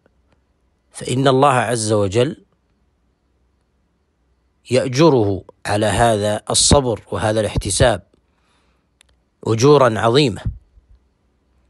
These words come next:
كما قال النبي صلى الله عليه وسلم: "ما يصيب، آه، المؤمن"، في رواية: "المسلم من هم ولا غم ولا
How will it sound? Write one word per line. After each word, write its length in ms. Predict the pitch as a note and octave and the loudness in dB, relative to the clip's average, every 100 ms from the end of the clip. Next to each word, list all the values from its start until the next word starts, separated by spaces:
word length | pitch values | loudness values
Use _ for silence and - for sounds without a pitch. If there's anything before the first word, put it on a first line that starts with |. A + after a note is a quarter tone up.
| _ | _
كما 220 | - D3 | -6 -2
قال 260 | C#3+ D3+ C3+ | 0 0 0
النبي 320 | A#2 A2 A2 | -2 -4 -4
صلى 220 | G#2 G#2 | -4 -4
الله 260 | G2+ G#2 G2 | -4 -2 -2
عليه 180 | F#2+ G2 | -4 -6
وسلم: 480 | F#2 C3 B2 G#2+ G#2 - | -2 -2 -2 -8 -10 -10
"ما 180 | G2+ | -4
يصيب، 680 | A#2 A2 - B2+ A#2 G#2+ A2 - _ _ _ _ _ _ _ _ _ | -4 -2 -2 0 -2 -4 -8 -8 _ _ _ _ _ _ _ _ _
آه، 360 | - A2+ - - | -14 -12 -12 -6
المؤمن"، 720 | G#2 G#2 D3 B2+ A#2 A2 G#2+ - _ _ - | -4 0 0 0 -2 -2 -4 -8 _ _ -10
في 140 | - | -2
رواية: 360 | G#2 A2+ A#2 A2 | 2 4 6 4
"المسلم 440 | G2+ C3 - B2 | 2 2 2 0
من 300 | A2 G#2+ G2+ | -2 -2 -2
هم 560 | F#2 B2+ B2+ A#2+ A2+ A2+ _ _ _ _ _ _ _ _ _ _ _ _ _ - | 0 0 0 -4 -6 -8 _ _ _ _ _ _ _ _ _ _ _ _ _ 0
ولا 340 | A#2+ A2+ G#2+ | 2 4 4
غم 600 | G2 B2+ B2 A#2+ A2+ A2 - _ _ _ _ _ | 2 2 0 0 -2 -4 -10 _ _ _ _ _
ولا 580 | F#2 A2 A2 A2 G#2 - | -6 -2 0 0 0 -4